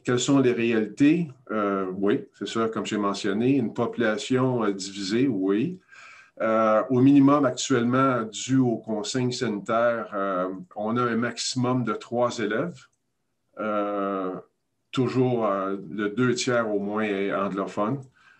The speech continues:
Euh, peu de ressources. On travaille, euh, le mieux possible. Je dois maintenant mentionner concernant les ressources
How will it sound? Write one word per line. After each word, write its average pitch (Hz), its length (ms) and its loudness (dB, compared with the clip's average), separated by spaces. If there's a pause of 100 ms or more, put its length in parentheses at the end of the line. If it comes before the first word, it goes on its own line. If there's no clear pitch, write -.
(420)
Euh, 104 460 2
peu 95 260 2
de 139 80 2
ressources. 127 720 0
On 131 120 -2
travaille, 131 520 2
euh, 107 300 0
le 117 240 0
mieux 127 200 2
possible. 127 520 2 (760)
Je 127 180 2
dois 135 600 4
maintenant 117 560 2
mentionner 131 560 2
concernant 120 460 -2
les 120 140 2
ressources - 760 -4